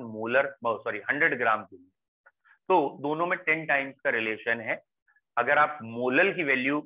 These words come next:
जैसे water के लिए पॉइंट फ़ाइव टू है तो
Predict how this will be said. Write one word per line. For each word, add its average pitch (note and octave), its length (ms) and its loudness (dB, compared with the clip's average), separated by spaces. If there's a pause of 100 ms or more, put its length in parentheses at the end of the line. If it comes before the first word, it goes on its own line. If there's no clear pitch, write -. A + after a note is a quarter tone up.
(100)
जैसे G#2+ 200 -6
water A#2 280 0
के B2 100 -4
लिए B2 140 -2
पॉइंट B2+ 240 -2
फ़ाइव B2+ 300 0
टू A#2+ 140 -2
है G#2+ 120 0 (520)
तो C#3 80 4